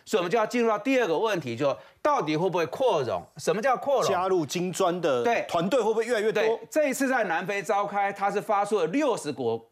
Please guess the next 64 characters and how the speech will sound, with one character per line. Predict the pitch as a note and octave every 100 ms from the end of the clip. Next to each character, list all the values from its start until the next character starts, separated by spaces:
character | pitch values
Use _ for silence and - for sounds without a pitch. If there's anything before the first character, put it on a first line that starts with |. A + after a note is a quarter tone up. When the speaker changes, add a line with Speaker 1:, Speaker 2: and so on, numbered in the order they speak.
| _
Speaker 1:
六 | F#3+ A#3+
十 | E3
九 | C#3 A#2
个 |
国 | A2 B2
家 | D3 C#3
的 | C3+
邀 | F3 E3+ F3
请 | - F#2+ E2+
函。 | E2+ F2+ E2+
Speaker 2:
邀 | A2+ A#2+
请。 | A2 F2
Speaker 1:
哦， | A2 F2+ - _
那 | E3 G3+ E3+ - - _ _
有 | E3 D3 C3+
四 | - E4 A#3+
十 | F#3+
个 | D#3
国 | C#3
家 | C#3 D#3+ D#3
表 | C#3+ G2+ G#2+
示 | F3 B2+
有 | G2
意 | A2+
愿 | B2+ A2+ A2
加 | C3+ B2 B2
入， | A2+ - -
Speaker 2:
OK。 | G#2+
Speaker 1:
那 | F3
有 | D#3 F#2+
二 | - -
十 | -
二 | F#3
个 | E3+
国 | D3 D3
家 | C#3 C3
已 | A2+
经 | A2 E3+
正 | E3+ G#3+
式 | D#3+ D#3
提 | B2+ B2+
出 | C#3+ C#3+
申 | D3+ D3
请。 | D3+ G2 - - _
那 | F3+
我 | F#3
跟 | B3 A#3
各 | A#3 A3+
位 | F#3
说， | F3
这 | G3
不 | G#3+ G#3
是 | G3 G#3
一 |
般 | E3+ F3+
国 | C3+ A#2+
家， | B2 A#2 A#2+ - _ -
印 | C4+ A#3
尼、 | E3 A#2+ B2 - _ -
沙 | - G#3+
特 | G#3 G#3
阿 | F#3+
拉 | G3
伯 | - G#2+ G#2